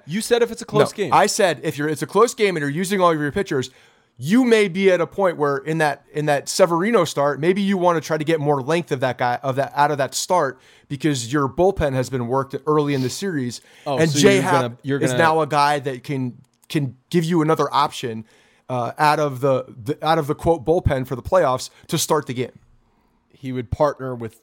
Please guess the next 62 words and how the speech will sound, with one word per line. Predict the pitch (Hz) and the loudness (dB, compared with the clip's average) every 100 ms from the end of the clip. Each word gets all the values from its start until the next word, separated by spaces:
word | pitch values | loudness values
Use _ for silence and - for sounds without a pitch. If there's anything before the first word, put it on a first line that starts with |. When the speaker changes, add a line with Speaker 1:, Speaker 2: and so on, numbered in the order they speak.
| _ | _
Speaker 1:
Severino | - 131 117 262 | -8 -6 2 4
Speaker 2:
No, | 196 | 4
he | 226 | 4
would | 240 | 2
Speaker 1:
to | - | 2
Speaker 2:
start | 226 | 2
Speaker 1:
be | 214 | 2
Speaker 2:
the | 214 | 0
Speaker 1:
an | |
Speaker 2:
game | 196 180 | 0 0
Speaker 1:
opener. | |
Speaker 2:
and | 160 | 0
then | 156 | -2
you | 156 | -2
s-, | 147 - 165 | -6 -8 -4
and | 143 | -2
then | 139 139 | 0 -2
you | 131 | 0
go | 147 | 0
from | 131 123 117 | 0 -4 -6
there. | 107 101 | -6 -6
There's | 147 | -2
no | 202 | -2
plan | 196 - 139 117 | -2 -2 -2 -4
at | 107 | -8
that | 101 | -10
point. | - 82 - | -12 -18 -14
You | 117 | -10
just, | 127 - - _ | -10 -12 -20 _
you | 151 | 2
have | 165 | 2
a | 190 | 4
guy | 165 156 | 2 2
that | 147 | 0
has | 139 | -2
the | 123 | -6
potential | 127 147 143 139 | -4 -2 -2 -6
to | 127 | -2
go | 123 | -4
deeper | 117 131 127 | -2 -2 -2
into | 117 117 | -4 -6
a | |
game | 110 117 104 _ _ - | -6 -6 -6 _ _ -6
than | 135 | -4
anybody | 143 165 147 135 | 0 0 0 0
else. | 123 - - | -2 -6 -10
And | 139 135 | -6 -4
it's | 165 | 0
not, | 160 - _ _ | -2 -2 _ _
if | 147 151 | -4 0
you're, | 165 156 | 2 0
if | 170 143 | -4 -2
you're | 165 | -2
in | 180 | 2
that, | 185 180 - _ | 2 0 -4 _
if | 151 131 | -8 -4
you're | 170 | -2
in | 196 | 0
that | 196 | 0
position, | 156 143 208 143 117 113 _ _ _ 127 | -2 -4 -4 -4 -8 -10 _ _ _ -10
uh, | 135 | -10
you, | 139 143 | -10 -12